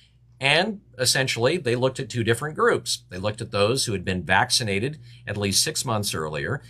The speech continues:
and they looked at those who'd had a covid infection at least nine months earlier. And essentially, they started looking at the details. Now, for the most part, they're using the Pfizer vaccine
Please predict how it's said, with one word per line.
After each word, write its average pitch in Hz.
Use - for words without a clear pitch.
and 156
they 175
looked 123
at -
those 90
who'd 135
had 98
a 117
covid 185
infection 90
at 113
least 95
nine 92
months 87
earlier. 78
And 123
essentially, 175
they 104
started 98
looking 104
at 90
the -
details. 120
Now, 120
for 131
the 127
most 190
part, 123
they're 117
using 110
the 98
Pfizer 135
vaccine 76